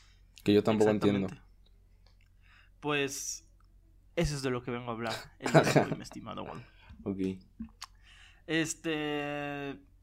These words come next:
Speaker 2: co-, claro, desde cl-, quiero, quiero, eh, dejar en claro que, pues, yo no soy para nada un experto. Ni siquiera s-,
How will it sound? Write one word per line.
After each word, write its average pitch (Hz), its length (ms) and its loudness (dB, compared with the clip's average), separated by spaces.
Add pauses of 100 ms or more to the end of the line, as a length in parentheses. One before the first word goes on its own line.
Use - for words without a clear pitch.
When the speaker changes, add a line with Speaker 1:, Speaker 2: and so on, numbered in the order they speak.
(160)
Speaker 2:
co-, - 120 0
claro, 170 340 6
desde 131 360 -2
cl-, - 240 -6
quiero, 127 800 0
quiero, 117 920 -6 (180)
eh, 117 120 -10
dejar 117 360 -4
en 135 80 -6
claro 139 260 -2
que, 127 340 -6
pues, 123 160 -10
yo 127 160 -4
no 135 100 -6
soy 127 180 -6
para 120 220 -2
nada 117 240 -6
un 117 160 -10
experto. 127 580 -6 (500)
Ni 127 280 -18
siquiera 185 400 4
s-, - 260 -2